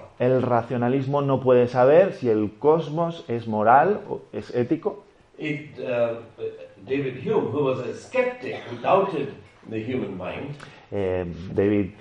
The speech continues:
Speaker 1: Hume, que era un escéptico y dudaba acerca de esa capacidad de la mente humana,
Speaker 2: he believed that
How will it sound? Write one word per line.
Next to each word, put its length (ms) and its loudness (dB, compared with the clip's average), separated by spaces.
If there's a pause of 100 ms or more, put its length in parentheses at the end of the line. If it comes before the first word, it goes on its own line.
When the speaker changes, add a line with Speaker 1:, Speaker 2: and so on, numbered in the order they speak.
Speaker 1:
Hume, 280 2
que 100 2
era 140 4
un 100 2
escéptico 580 4
y 100 4
dudaba 500 8
acerca 440 2
de 280 2 (240)
esa 340 0
capacidad 460 -2
de 40 0
la 80 0
mente 220 -2
humana, 500 0
Speaker 2:
he 120 6
believed 580 4
that 200 2